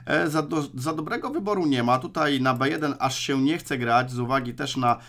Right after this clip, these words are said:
takie posunięcia D pięć i potem wieża B dwa i sprzątanie pionków, więc hetman zagrywa sobie na D trzy,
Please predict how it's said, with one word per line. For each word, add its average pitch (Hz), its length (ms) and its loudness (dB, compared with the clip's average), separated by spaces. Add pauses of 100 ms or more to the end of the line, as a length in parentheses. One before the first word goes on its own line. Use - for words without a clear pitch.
(120)
takie - 220 -4
posunięcia 120 580 -2
D 120 180 -2
pięć 123 280 -4
i 117 80 -10
potem 117 320 -4
wieża 120 260 0
B 123 160 0
dwa 113 240 0
i 127 200 -4
sprzątanie 127 600 -4
pionków, 101 560 -6 (380)
więc 123 300 2
hetman 143 420 2
zagrywa 117 460 0
sobie 110 280 -4
na 101 140 -2
D 101 180 -2
trzy, 107 360 -4